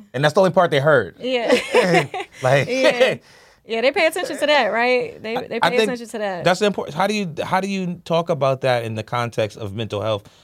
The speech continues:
Speaker 1: in the academy, in corporate America, in institutions, um, in our schools, and just in general in terms of individuals trying to find identity? That's a larger question.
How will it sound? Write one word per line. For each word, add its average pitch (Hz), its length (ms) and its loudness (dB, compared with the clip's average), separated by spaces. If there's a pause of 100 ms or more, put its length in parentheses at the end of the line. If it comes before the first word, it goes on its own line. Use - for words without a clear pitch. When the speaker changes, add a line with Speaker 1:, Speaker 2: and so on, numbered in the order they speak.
(320)
Speaker 1:
in 190 180 0
the 190 80 2
academy, 143 680 -2
in 135 180 -6
corporate 131 380 -2
America, 113 800 0 (260)
in 135 160 0
institutions, 113 880 -4 (560)
um, 123 360 0
in 202 120 -2
our 208 100 2
schools, 165 380 0
and 135 100 -2
just 147 140 -4
in 120 340 -6
general 151 320 -2
in 135 80 -4
terms 127 200 -6
of 117 60 -10
individuals 117 420 -4
trying 110 120 -6
to 98 60 -8
find 110 320 -4
identity? 104 440 -4
That's 107 200 -4
a 117 80 -2
larger 104 480 -2
question. 113 480 -4